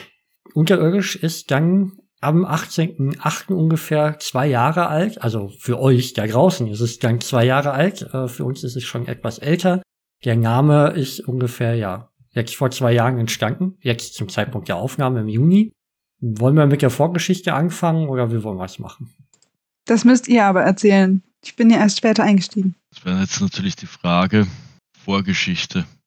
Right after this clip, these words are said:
Speaker 3: Das passt natürlich zur Archäologie. Auch wenn mir Urgeschichte jetzt lieber wäre, aber,
Speaker 2: <laughs>
Speaker 3: ähm,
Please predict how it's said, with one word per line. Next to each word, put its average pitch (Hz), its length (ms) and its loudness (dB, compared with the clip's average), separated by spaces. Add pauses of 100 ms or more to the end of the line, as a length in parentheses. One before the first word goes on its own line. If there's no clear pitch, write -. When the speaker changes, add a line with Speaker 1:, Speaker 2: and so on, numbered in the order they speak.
(180)
Speaker 3:
Das - 140 -8
passt - 340 -2
natürlich 160 340 -6
zur - 180 -8
Archäologie. 165 640 -10 (460)
Auch 98 180 -2
wenn 98 80 4
mir 104 140 2
Urgeschichte 120 500 4
jetzt - 220 0
lieber 123 260 4
wäre, 104 420 4
aber, 92 480 4 (460)
Speaker 2:
<laughs> - 220 0
Speaker 3:
ähm, 180 600 6